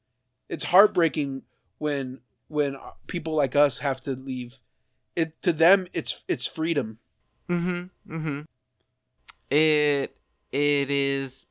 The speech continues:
Speaker 2: it is just the current, uh, gentrification, the, the new col-, colonization as well.
Speaker 1: Yeah, it's gentrification, like, on steroids.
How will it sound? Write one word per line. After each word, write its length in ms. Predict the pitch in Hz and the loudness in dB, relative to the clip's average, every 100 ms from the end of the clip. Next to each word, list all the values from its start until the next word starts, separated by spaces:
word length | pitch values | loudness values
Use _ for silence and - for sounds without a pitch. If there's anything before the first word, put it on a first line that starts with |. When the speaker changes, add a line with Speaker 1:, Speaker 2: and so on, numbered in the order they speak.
| - | -4
Speaker 2:
it 140 | 147 156 | 0 0
is 180 | 147 | -2
just 240 | - 160 - | -2 -2 -2
the 80 | 156 | -2
current, 440 | 156 143 131 - _ _ - | 2 2 0 -6 _ _ 0
uh, 520 | 127 123 117 113 113 - _ _ _ _ - | 4 4 2 0 -6 -14 _ _ _ _ -6
gentrification, 1200 | - 151 135 127 143 143 131 123 135 123 120 117 - 117 | 2 2 2 -4 -4 0 0 0 2 2 0 -4 -10 -6
the, 680 | 120 117 113 101 73 67 - - - - - 50 50 - - _ 50 67 _ _ 90 | -4 -2 -2 -2 -4 -6 -8 -12 -14 -16 -18 -20 -20 -20 -20 _ _ _ _ _ -20
the 200 | 135 147 | -4 -2
new 320 | 143 147 151 | 0 2 2
col-, 340 | 143 151 139 104 | 0 0 0 0
colonization 920 | - 139 139 135 127 123 123 - 123 | 4 6 6 4 0 0 0 0 -4
as 160 | 117 113 | -4 -2
well. 400 | 123 120 113 117 _ _ _ - | 0 2 0 -6 _ _ _ 4
Speaker 1:
Yeah, 200 | 214 170 | 8 8
it's 140 | - | 8
gentrification, 800 | 190 - 175 - 175 180 151 143 | 4 4 0 0 0 0 -2 -2
like, 160 | 139 143 | -4 -2
on 160 | 147 | -4
steroids. 840 | 143 - 156 156 135 127 127 - | -2 2 4 4 2 -2 -6 -8